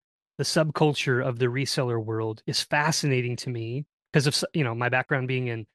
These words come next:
psychology and counseling, I might view interactions a little differently than the average person. But that is to say, I encountered lots of similarities. And so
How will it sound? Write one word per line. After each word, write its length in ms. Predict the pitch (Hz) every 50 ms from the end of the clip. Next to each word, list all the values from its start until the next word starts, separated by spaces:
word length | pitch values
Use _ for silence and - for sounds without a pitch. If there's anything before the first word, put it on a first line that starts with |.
| _ -
psychology 680 | - - 143 - - 156 156 156 147 127 117 131 113
and 140 | 117 117 117
counseling, 580 | - - 160 170 160 - - 131 120 117 120 120 _ _ _ _ _ -
I 80 | - 143
might 260 | 143 143 135 135 127
view 220 | 120 123 127 131
interactions 540 | 127 120 120 120 120 123 - - - 123 117
a 20 | 123
little 160 | 113 117 117
differently 380 | 110 123 - - 131 135 127
than 80 | 117 120
the 100 | 120 123
average 300 | 127 127 120 123 - -
person. 360 | - 185 196 - - 147 131 - _ _ _ _ _ _ _ _ _ _ -
But 100 | 147 156
that 160 | 165 196 190
is 160 | 185 180 - -
to 80 | 180
say, 400 | 151 - - 180 175 170 165 160
I 200 | - - 139 131
encountered 480 | 139 135 131 - - 143 143 139 131 127
lots 300 | 127 127 143 139 - -
of 160 | 131 117 113 - _ _ _ _ _ _ -
similarities. 840 | - - - 147 131 123 113 117 131 143 143 131 123 120 117 110 -
And 80 | 135
so 280 | - - 175 165 151 139